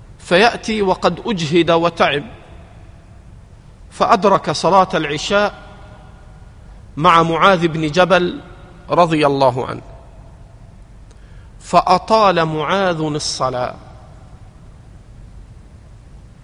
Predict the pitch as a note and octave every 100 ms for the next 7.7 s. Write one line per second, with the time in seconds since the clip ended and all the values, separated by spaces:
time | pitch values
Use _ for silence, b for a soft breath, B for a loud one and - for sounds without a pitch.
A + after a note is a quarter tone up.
0 | - - F3 E3+ B3 A#3+ F3+ D3+ C#3+ -
1 | G3+ G3+ D3+ C3+ D#3 F3+ D#3 - - -
2 | - - - - - - - - - -
3 | - - - - - - D#3 D3 G3+ G#3
4 | F#3+ E3 D#3+ - - D3 E3+ A#3 A#3+ -
5 | - - - - - - - - - D3
6 | - F3 A3+ G3+ E3+ - E3 D#3+ E3 F3+
7 | F#3+ G#3+ F#3+ E3+ - A2+ G#2+